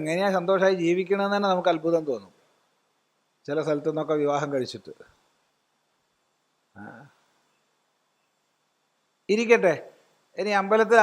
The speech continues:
ആണ് വെച്ചാൽ അത് അമ്പലത്തിന് പുറത്തായിരിക്കും, അകത്തുനിന്ന് ഒരിക്കലും വിവാഹമില്ല. സംസ്കാരം കഴിഞ്ഞിട്ട് അമ്പലത്തിൻ്റെ അകത്ത് പോവില്ല, പോണെങ്കിൽ കുളിച്ചിട്ട് വേണം. ഇവിടെ വിവാഹത്തെ സംബന്ധിച്ച് കുളിച്ചു പോകാനും ഒരു കുഴപ്പമുണ്ട്.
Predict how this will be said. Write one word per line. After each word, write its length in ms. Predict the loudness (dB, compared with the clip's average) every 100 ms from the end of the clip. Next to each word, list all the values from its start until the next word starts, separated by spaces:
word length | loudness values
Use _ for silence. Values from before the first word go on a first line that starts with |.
| 6
ആണ് 120 | 4 6
വെച്ചാൽ 240 | 6 6
അത് 80 | 6 4
അമ്പലത്തിന് 300 | 4 2 0
പുറത്തായിരിക്കും, 560 | -2 0 0 -2 -10 -20 _ _ _ _ _ _ _ _ _ _
അകത്തുനിന്ന് 380 | -12 -6 -4 -4 -4
ഒരിക്കലും 320 | -4 -4 -2 0
വിവാഹമില്ല. 460 | 0 0 -4 -6 -10 -14 _ _ -10
സംസ്കാരം 460 | -10 0 2 2 2
കഴിഞ്ഞിട്ട് 300 | 0 2 -2
അമ്പലത്തിൻ്റെ 340 | -2 -2 -2 -2
അകത്ത് 200 | -2 -4 2
പോവില്ല, 320 | 2 2 0 -2 -4
പോണെങ്കിൽ 420 | -2 0 0 -2 -2
കുളിച്ചിട്ട് 360 | -4 -4 -2 2
വേണം. 220 | 2 0 -10 _ _ _ _ _ -10
ഇവിടെ 160 | 0 2
വിവാഹത്തെ 400 | 4 4 4 4 2
സംബന്ധിച്ച് 420 | 2 2 2 0 2
കുളിച്ചു 260 | 0 0 0
പോകാനും 400 | 2 2 0 -4 -6 -4
ഒരു 100 | -4 0
കുഴപ്പമുണ്ട്. 520 | 0 2 0 -2